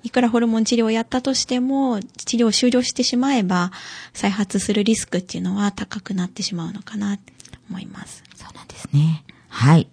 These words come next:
Speaker 2: ということで、本日は、えー、これは、えー、増えている子宮体がんということでね、お話を伺いましたけれども、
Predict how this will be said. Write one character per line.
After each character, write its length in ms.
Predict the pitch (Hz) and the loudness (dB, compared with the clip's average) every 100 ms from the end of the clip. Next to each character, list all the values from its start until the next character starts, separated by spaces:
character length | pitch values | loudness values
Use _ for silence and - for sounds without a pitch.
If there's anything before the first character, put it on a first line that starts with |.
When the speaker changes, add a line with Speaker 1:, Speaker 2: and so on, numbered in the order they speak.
| - | -4
Speaker 2:
と 80 | |
い 40 | 156 | -4
う 40 | |
こ 140 | - 170 | -2 -2
と 120 | 165 | 0
で、 160 | 151 165 | 4 4
本 200 | 190 196 | 4 4
日 340 | 185 175 - | 2 -4 0
は、 180 | 160 160 - - - | 2 0 -6 -20 -6
え 340 | - 160 151 143 | 2 4 4 2
ー、 60 | |
こ 140 | - 101 | 2 0
れ 140 | - | 0
は、 220 | - - - - | -4 -8 -8 0
え 120 | 151 | 0
ー、 20 | |
増 220 | 135 208 | 4 6
え 40 | 208 | 6
て 120 | 202 | 4
い 100 | 160 | 0
る 240 | 135 120 - - | 2 0 -2 -8
子 160 | - - | -12 -2
宮 140 | 185 185 | 0 4
体 260 | 202 220 | 4 4
が 100 | 185 | 4
ん 40 | 160 | -2
と 100 | 156 | -2
い 40 | |
う 40 | 156 | -4
こ 140 | 156 | -2
と 120 | 156 | -2
で 120 | 143 | 0
ね、 140 | 147 170 | 2 4
お 60 | 160 | 2
話 320 | 151 147 - | 2 0 0
を 60 | |
伺 280 | 143 143 156 | 2 2 4
い 60 | 170 | 4
ま 100 | 180 | 4
し 60 | |
た 80 | 180 | 2
け 100 | - | 0
れ 60 | 160 | 0
ど 80 | |
も、 80 | 151 | 0